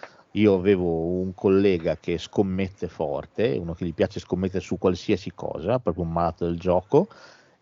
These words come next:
e mi aveva detto che effettivamente la vittoria di Denzel Washington era data molto alta, perché non era tra i favoriti.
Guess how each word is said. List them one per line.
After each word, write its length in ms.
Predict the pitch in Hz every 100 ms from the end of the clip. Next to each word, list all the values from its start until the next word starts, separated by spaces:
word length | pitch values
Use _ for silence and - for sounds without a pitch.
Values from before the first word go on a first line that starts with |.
| -
e 1200 | - 107 113 120 95 90 87 85 82 78 80 78 -
mi 100 | 85
aveva 300 | 92 98 107
detto 360 | 117 104 - 139
che 140 | -
effettivamente 480 | 104 107 92 107 95
la 60 | 90
vittoria 280 | 87 104 92
di 40 |
Denzel 220 | 92 98 127
Washington 500 | 98 92 - 127 127
era 180 | 87 113
data 580 | 92 87 - 127 90 82
molto 640 | 85 87 95 123 120 107
alta, 460 | 139 80 82 - 82
perché 300 | - - 95
non 160 | 95 87
era 380 | 98 80 78 76
tra 100 | 92
i 60 | 82
favoriti. 640 | - 85 85 78 - 85